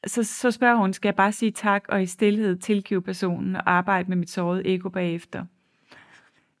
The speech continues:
Jeg synes, det, jeg synes, det er rigtig fint, hvis vi oplever noget, som ikke føles kærligt, at spørge, "Hvad mener du?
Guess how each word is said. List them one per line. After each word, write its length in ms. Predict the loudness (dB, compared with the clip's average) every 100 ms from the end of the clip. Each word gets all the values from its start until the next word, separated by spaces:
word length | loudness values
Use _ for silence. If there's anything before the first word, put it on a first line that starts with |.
| _
Jeg 160 | 0 2
synes, 260 | 2 0 2
det, 240 | 2 2 2
jeg 140 | -2
synes, 220 | 0 -2
det 100 | 0
er 80 | 0
rigtig 280 | 0 0 -4
fint, 440 | 0 2 2 0 -4
hvis 360 | 2 4 4 2
vi 120 | -2 4
oplever 540 | 4 4 2 2 2
noget, 280 | 2 2 2
som 140 | 2
ikke 160 | 0 0
føles 280 | -2 -2 -2
kærligt, 420 | 0 2 0 0
at 100 | -4
spørge, 540 | -4 0 2 4 4 2 _ _ _ _ _ _ _ _ _ _
"Hvad 140 | 0
mener 300 | 2 4 2
du? 220 | 0 -4